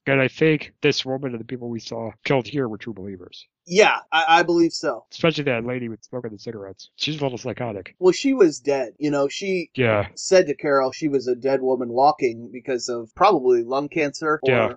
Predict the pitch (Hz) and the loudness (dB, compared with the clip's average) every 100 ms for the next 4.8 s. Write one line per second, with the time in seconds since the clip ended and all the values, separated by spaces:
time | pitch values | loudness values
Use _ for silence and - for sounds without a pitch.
0 | 120 143 151 139 127 123 - 127 131 123 | 2 4 6 6 4 0 -4 -4 -2 0
1 | 123 117 - 175 170 139 131 127 123 127 | 0 -2 2 6 8 6 6 6 4 -2
2 | 117 123 - 139 123 117 117 - - 120 | -4 -10 -2 0 0 -4 -8 -12 -8 -8
3 | 120 - 110 - 110 110 110 139 123 - | -8 -10 -10 -10 -8 -8 0 4 4 2
4 | 139 123 120 117 - 127 123 | 0 2 0 -4 2 4 4